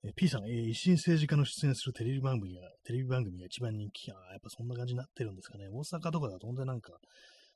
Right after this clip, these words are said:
あまりにもね、維新推しがなんかあからさますぎてやばいみたいなことをね、こう聞きますけども、本当なんかすごいらしいですね。まあ、まあ、東京とかのテレビでもそうなんでしょうかね。あ、Pさん、笑っていいともに出演するゾ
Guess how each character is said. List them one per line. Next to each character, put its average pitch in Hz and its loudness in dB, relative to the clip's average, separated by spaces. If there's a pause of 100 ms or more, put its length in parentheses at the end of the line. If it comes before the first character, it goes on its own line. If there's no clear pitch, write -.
あ 110 -6
ま 143 4
り 165 6
に 156 8
も 92 0 (140)
ね、 107 -4
維 110 -8
新 170 2
推 151 4
し - 0
が 160 6
な 151 6
ん - 4
か - -4
あ 98 -8
か - -8
ら 131 -2
さ - -6
ま 131 -2
す - -10
ぎ 107 -6
て 98 -10
や 90 -10
ば 110 -2
い 101 -4
み 87 -10
た 90 -20
い 87 -20
な 90 -20
こ 90 -18
と 90 -12
を 90 -10 (440)
ね、 107 -4
こ 98 -10
う - -8
聞 - -14
き 131 -6
ま 123 -2
す - -10
け - -10
ど 90 -12
も、 87 -18
本 107 -10
当 120 -8
な 117 -4
ん 107 -6
か 92 -12
す - -14
ご 101 -8
い - -8
ら 101 -10
し - -10
い - -10
で 98 -14
す - -20 (100)
ね。 - -16 (880)
ま 156 -12
あ、 160 -12
ま 262 -10
あ、 - -4
東 156 -8
京 170 -2
と 156 -2
か 143 0
の 120 -2
テ - -4
レ 127 2
ビ 107 -2
で 101 -6
も 95 -10
そ 139 -2
う - 0
な 110 -2
ん 95 -10
で 92 -14
し - -8
ょ 92 -12
う - -18
か - -20 (240)
ね。 104 -6 (1500)
あ、 - -12
P 123 -2
さ - -8
ん、 90 -12
笑 127 0
っ - -20
て 156 2
い 143 6
い 135 2
と 107 0
も 95 -6
に 92 -6
出 - -2
演 101 -2
す - -6
る 98 -8
ゾ 101 0